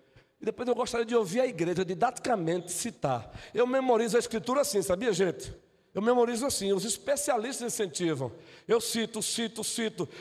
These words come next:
O sermão, quando eu preparo, eu vou, eu preparo lendo, lendo, eu leio, eu leio, eu leio, eu leio, e releio, leio, releio, leio, leio, releio. E vai chegando um momento que você já tá com ele todinho, o esboço na sua mente.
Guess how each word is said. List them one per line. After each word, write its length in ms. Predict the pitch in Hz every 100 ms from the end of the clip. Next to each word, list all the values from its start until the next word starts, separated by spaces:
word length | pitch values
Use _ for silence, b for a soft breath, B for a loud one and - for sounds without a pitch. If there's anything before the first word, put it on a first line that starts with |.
| B
O 80 | 190
sermão, 420 | 277 233 233 247
quando 140 | 233
eu 80 | 233
preparo, 460 | 208 190 - 226 240
eu 60 |
vou, 140 | 240 240
eu 100 | 233
preparo 460 | - 233 - 247 269
lendo, 280 | 202 185 202
lendo, 300 | 202 196 196
eu 100 | 220
leio, 220 | 196 196
eu 100 | 214
leio, 300 | 196 190 196
eu 80 | 214
leio, 220 | 190 190
eu 100 | 208
leio, 380 | 190 185 180 175 B
e 80 | 240
releio, 520 | 226 214 196 190 196
leio, 220 | 202 208 202
releio, 420 | 202 190 185 190
leio, 640 | 202 208 202 180 190 170 - B
leio, 220 | 190 226 202
releio. 420 | 202 185 185 175 B
E 40 | 160
vai 140 | 220
chegando 260 | 226 240 247
um 40 |
momento 360 | 240 214 226 -
que 360 | 233 254 240 - _ _ _
você 260 | 190 - 226
já 100 | 226
tá 140 | 220
com 160 | 196 233
ele 100 | 226
todinho, 440 | 226 302 202 254
o 20 |
esboço 340 | 233 165 240 -
na 100 | 226
sua 180 | 233 196
mente. 360 | 143 - -